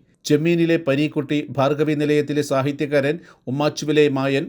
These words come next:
ഓളവും തീരത്തിലെ ബാപ്പുട്ടി തുടങ്ങി നാനൂറിലേറെ ചലച്ചിത്രങ്ങളിലാണ് മധു അഭിനയിച്ചത്. സംവിധായകൻ, നിർമ്മാതാവ് എന്നീ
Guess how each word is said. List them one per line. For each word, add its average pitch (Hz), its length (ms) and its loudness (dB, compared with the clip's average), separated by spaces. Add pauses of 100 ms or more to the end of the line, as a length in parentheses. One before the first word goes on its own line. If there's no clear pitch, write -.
(380)
ഓളവും 156 320 4
തീരത്തിലെ 147 440 0
ബാപ്പുട്ടി 139 440 0 (480)
തുടങ്ങി 143 360 2
നാനൂറിലേറെ 147 680 2
ചലച്ചിത്രങ്ങളിലാണ് 143 800 -2 (220)
മധു 131 260 -2
അഭിനയിച്ചത്. 135 500 -2 (400)
സംവിധായകൻ, 139 680 2 (100)
നിർമ്മാതാവ് 139 500 0 (140)
എന്നീ 139 160 -2